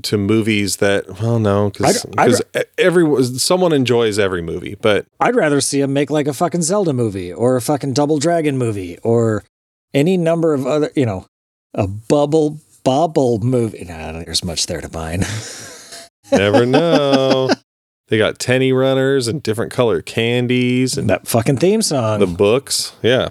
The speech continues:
Speaker 1: plays through the entire movie. I mean,
Speaker 2: <laughs>
Speaker 1: if I
Speaker 2: Just
Speaker 1: had,
Speaker 2: gets faster
Speaker 1: if
Speaker 2: when
Speaker 1: I
Speaker 2: the
Speaker 1: had to
Speaker 2: action kicks up.
Speaker 1: choose, if I had to choose between a Mario movie and a Zelda movie, I would absolutely want a Zelda movie ahead of a Mario sequel.
Speaker 2: Yeah.
Speaker 1: But,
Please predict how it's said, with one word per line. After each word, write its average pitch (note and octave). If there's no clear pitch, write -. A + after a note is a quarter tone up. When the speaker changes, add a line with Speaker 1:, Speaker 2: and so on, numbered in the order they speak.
Speaker 1:
plays B2
through B2
the G#2
entire G#2+
movie. G#2+
I A#3
mean, G3
Speaker 2:
<laughs> -
Speaker 1:
if D3
I F3+
Speaker 2:
Just F#3
Speaker 1:
had, F#3+
Speaker 2:
gets D3+
faster C3+
Speaker 1:
if D3
Speaker 2:
when F#3
Speaker 1:
I -
Speaker 2:
the F#3+
Speaker 1:
had G3
to D3
Speaker 2:
action C#3
kicks D3
up. F3
Speaker 1:
choose, -
if C#3
I D3
had E3+
to C3+
choose D3
between A2+
a B2+
Mario B2+
movie C3+
and A#2
a G#2
Zelda G2
movie, D3+
I B2
would A2+
absolutely G2+
want F#2
a G2
Zelda F#2
movie F2
ahead F#2+
of F2
a F2+
Mario E2+
sequel. -
Speaker 2:
Yeah. -
Speaker 1:
But, F2